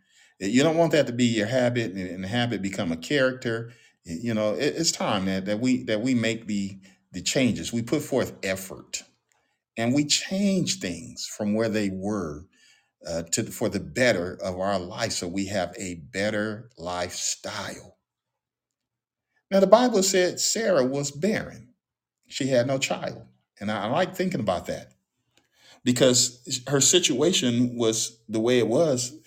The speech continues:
before she met the Lord. We don't know about other encounters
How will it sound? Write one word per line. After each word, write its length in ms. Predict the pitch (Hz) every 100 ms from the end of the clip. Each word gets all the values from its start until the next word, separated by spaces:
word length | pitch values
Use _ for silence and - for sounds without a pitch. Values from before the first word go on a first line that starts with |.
| - _ _
before 640 | 113 113 - 151 156 117
she 240 | 123 - 123
met 400 | 107 110 - 123
the 80 | 123
Lord. 460 | 151 175 90 - _ _ _ _ _ _ _ _ _ _ _ _ _ _ _ _ _ _ _ _ 104
We 260 | 101 120
don't 200 | 147 147
know 100 | 175
about 340 | 175 139 123 -
other 260 | 123 117
encounters 680 | 107 107 143 120 95 110 -